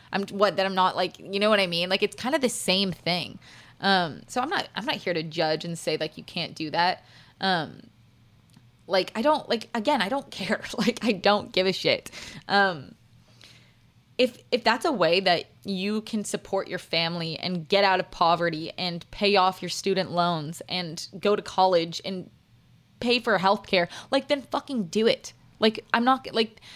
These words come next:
to take away that opportunity for someone, um, if they, if they have, like, the free will to choose that decision, they should be able to choose it. I think that you should be able to do whatever you want in your life. Again,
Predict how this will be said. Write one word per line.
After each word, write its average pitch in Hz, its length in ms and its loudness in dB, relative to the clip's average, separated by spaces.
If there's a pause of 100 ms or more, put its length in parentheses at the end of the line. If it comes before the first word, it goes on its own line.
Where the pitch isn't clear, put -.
to 262 100 -8
take 262 240 0
away 165 280 0
that 160 200 -2
opportunity 160 840 -4 (540)
for 196 100 -6
someone, 170 600 -4 (280)
um, 135 480 -4 (380)
if 208 180 0
they, 190 440 -2 (140)
if - 160 -10
they 202 300 2 (100)
have, 196 320 -2 (200)
like, 196 200 0
the 196 80 -4 (220)
free 226 200 2
will 185 240 2
to - 120 -8
choose 180 460 -6
that 180 140 0
decision, 175 460 -6
they 175 100 0
should 175 180 -4
be 175 120 -4
able 170 240 -4
to - 100 -10
choose 156 340 -6
it. 151 140 -2
I - 100 0
think 180 240 -8
that 185 100 -4
you 180 140 -8
should 175 180 -12
be 170 160 -10
able 196 260 -4
to 202 100 -10
do 175 160 -8
whatever 170 300 -4
you 175 200 -6
want 156 420 -4
in 160 120 -12
your 147 120 -8
life. 95 440 -4 (300)
Again, 180 520 -2